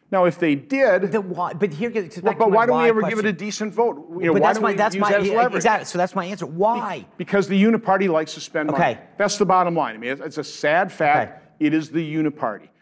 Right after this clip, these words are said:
Speaker 1: You know, Sean, I still view myself more Tea Party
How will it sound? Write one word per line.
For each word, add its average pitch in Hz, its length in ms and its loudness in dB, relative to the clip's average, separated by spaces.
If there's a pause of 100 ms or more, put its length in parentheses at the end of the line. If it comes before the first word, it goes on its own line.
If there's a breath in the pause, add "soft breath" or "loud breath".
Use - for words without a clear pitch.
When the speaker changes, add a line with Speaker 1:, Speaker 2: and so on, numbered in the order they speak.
(180)
Speaker 1:
You 208 80 -6
know, 202 100 -18
Sean, 190 260 -6
I 170 100 -4
still 196 260 0
view 143 140 -4
myself 123 420 -4
more 139 160 0
Tea 156 300 -10
Party 110 500 -8